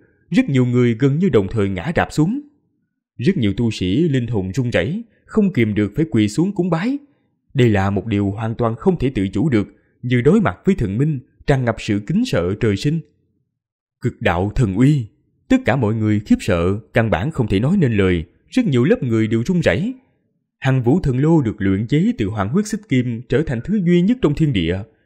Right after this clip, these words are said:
không ai nhìn thấy hình dáng của nó, nhưng uy áp lại truyền tới trong lòng mỗi người, cả đời đều khó có thể quên được.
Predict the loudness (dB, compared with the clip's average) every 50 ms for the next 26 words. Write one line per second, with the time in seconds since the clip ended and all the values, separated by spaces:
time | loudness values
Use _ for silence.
0 | _ _ _ -4 -2 -2 0 0 0 0 -2 -2 -4 -4 -4 -2 -2 -2 -2 -2
1 | -2 -2 -2 -2 -2 -2 -2 0 0 0 0 -2 -4 -8 -10 -12 _ _ _ _
2 | _ _ -2 2 2 2 2 2 0 0 0 0 -4 -4 -4 -2 -2 -2 0 0
3 | 0 0 0 0 0 0 0 0 2 0 0 0 0 0 0 0 0 0 0 0
4 | 0 2 0 0 -2 -6 _ _ _ _ _ -6 -4 -2 0 2 2 2 2 2
5 | 0 -2 -2 -2 -4 -4 -2 0 0 0 0 0 -2 0 0 0 0 0 -2 -2